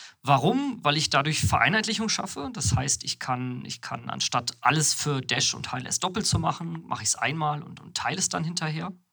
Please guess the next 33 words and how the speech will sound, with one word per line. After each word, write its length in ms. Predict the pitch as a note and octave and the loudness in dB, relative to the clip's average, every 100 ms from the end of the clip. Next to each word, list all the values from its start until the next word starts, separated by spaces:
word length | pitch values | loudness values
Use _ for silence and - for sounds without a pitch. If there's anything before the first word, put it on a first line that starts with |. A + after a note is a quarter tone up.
| _ - - - - - - | _ -20 -20 -18 -20 -20 -12
Ähm, 400 | C3 B2+ B2+ C3 | -6 -4 -4 -4
ich 220 | C3+ - | -6 -6
kann 260 | - B2+ A#2+ | -2 -2 -2
Latenzen 640 | A#2+ A#2+ A#2+ D3+ - G3+ | -6 -6 -4 -2 -2 -2
runterziehen. 680 | F#3 G3 F#3+ F3+ - G#3+ B3+ | -2 -2 -2 -2 -4 -4 -8
Das 180 | - - | -4 -2
ist 120 | A#2 | -2
für 100 | - | -4
viele 240 | - - D#3+ | -4 -2 -2
interessant, 720 | E3 D3+ - D3+ A3+ G#3+ - | -2 0 2 0 -2 -6 -6
weil 140 | C3+ | -8
gerade, 760 | B2+ A#2+ A#2 B2+ B2+ - C2+ C2 | -8 -6 -6 -4 -6 -6 -6 -8
äh, 80 | - - - - - - _ | -12 -18 -18 -18 -20 -20 _
ich 160 | - | -6
sag 180 | - A2 | -4 -6
jetzt 220 | - - | -4 -6
mal, 480 | C3+ C3 - - - | -6 -8 -10 -10 -12
äh, 40 | F#2 | -10
der 120 | A#2 | -2
Klassiker 440 | - B2 D3 B2 | 2 2 2 -2
sind 140 | B2+ B2 | -2 -2
Sportübertragungen, 1400 | - F3 G#3 F3+ F3+ - D3 D3 D3+ C#3+ C#3+ C#3+ C#3 | 4 4 4 4 2 4 4 4 2 -4 -4 -4 -6
aber 220 | - C3+ C3+ | -8 -6 -2
es 140 | - | -4
können 140 | - | -2
natürlich 380 | A#2 A#2+ - - | -4 -4 -6 -8
auch 220 | - - | -8 -8
andere 280 | - C3+ C3 | -6 -6 -6
Übertragungen 360 | B2+ A#2+ A#2 B2 | -6 -6 -8 -8
sein, 260 | B2 B2+ C3 | -8 -8 -10
wie 120 | B2 | -12
Gaming 600 | - B2 B2 A#2+ A2+ A2 | -10 -8 -8 -8 -10 -10
oder, 320 | B2+ - - | -10 -8 -10